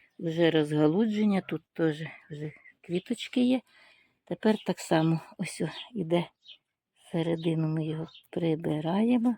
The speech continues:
квіточку лишаємо. І тут вже можна теж так само робити. Те, що всередину прибираємо, решту лишаємо. Тут те саме. Отак.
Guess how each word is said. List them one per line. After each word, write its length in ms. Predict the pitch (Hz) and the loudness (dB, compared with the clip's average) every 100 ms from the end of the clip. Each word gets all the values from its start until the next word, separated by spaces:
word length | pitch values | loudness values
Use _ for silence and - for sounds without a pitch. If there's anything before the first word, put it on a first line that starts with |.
| _ _ - - - | _ _ -20 -18 -6
квіточку 580 | 165 208 226 - - 196 | -4 -2 -4 -4 0 0
лишаємо. 680 | 202 - - 143 143 156 160 _ - - - _ | 0 -2 0 0 0 -4 -8 _ -20 -20 -20 _
І 140 | - 196 | 0 0
тут 280 | - 240 - | 0 -2 0
вже 340 | 165 185 170 - | 2 2 2 0
можна 340 | 170 170 170 | 0 2 0
теж 260 | - 165 - | 0 -4 -4
так 160 | - | -8
само 320 | - 185 175 | 0 2 4
робити. 400 | 180 180 185 - - _ _ _ _ _ _ - | 2 2 -2 -6 -16 _ _ _ _ _ _ -2
Те, 160 | 180 | 0
що 200 | 160 - | 0 -4
всередину 680 | 160 - 170 170 170 165 156 | -6 0 2 2 2 2 0
прибираємо, 580 | - 165 170 180 240 247 | -2 0 2 4 6 6
решту 380 | 185 190 - - | 4 2 -2 -6
лишаємо. 560 | 160 156 180 180 190 185 - _ _ _ _ _ _ _ _ _ | -6 -8 -8 -6 -4 -6 -12 _ _ _ _ _ _ _ _ _
Тут 160 | 214 - - | -12 -8 -6
те 80 | |
саме. 460 | 185 - 170 175 180 - _ _ _ _ _ _ _ _ - | -6 -4 -4 -2 -4 -8 _ _ _ _ _ _ _ _ -4
Отак. 560 | 220 - 165 - - | -4 -4 -14 -14 -18